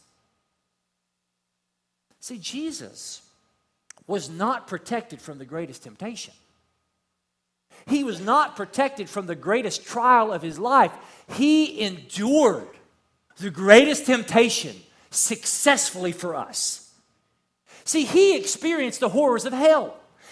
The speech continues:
He experienced the onslaught of Satan and the demons and the temptation to save himself, and he overcame. And because Jesus overcame the greatest trial,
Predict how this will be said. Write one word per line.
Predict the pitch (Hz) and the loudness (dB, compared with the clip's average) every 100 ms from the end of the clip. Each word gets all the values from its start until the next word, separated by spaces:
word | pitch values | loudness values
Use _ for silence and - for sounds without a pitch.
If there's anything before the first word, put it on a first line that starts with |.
| - | -6
He | - 330 320 | 0 2 2
experienced | 330 - 302 294 277 | -2 -6 -6 -6 -6
the | 240 220 | -10 -6
onslaught | 254 302 - 277 240 | -4 -2 0 2 0
of | |
Satan | - 294 285 285 262 | 2 6 6 4 -4
and | 214 190 | -4 -4
the | 170 | -8
demons | 170 247 311 294 294 311 | -2 0 0 -4 -6 -4
and | 220 214 | -2 -2
the | 180 | -4
temptation | 185 226 226 277 277 277 226 | -6 -8 2 2 2 -4 -8
to | |
save | 185 254 285 | -2 0 0
himself, | 294 269 254 220 220 220 - - | -4 -6 0 2 2 0 -14 -2
and | 226 196 - - | 0 0 -8 -6
he | 240 240 | 0 2
overcame. | 214 170 175 - 175 151 - - - _ _ _ _ _ _ _ _ _ _ _ _ _ - - | 2 0 -6 -4 -4 -4 -8 -16 -20 _ _ _ _ _ _ _ _ _ _ _ _ _ -20 -2
And | 254 | -2
because | 254 254 277 175 | -2 -6 -6 -6
Jesus | - 294 359 349 330 - | -6 -2 -2 -2 -4 2
overcame | 285 285 294 277 262 | 2 2 0 2 2
the | 196 | -2
greatest | 147 180 254 320 - - | -6 0 0 0 -6 -4
trial, | 269 240 147 | 2 4 4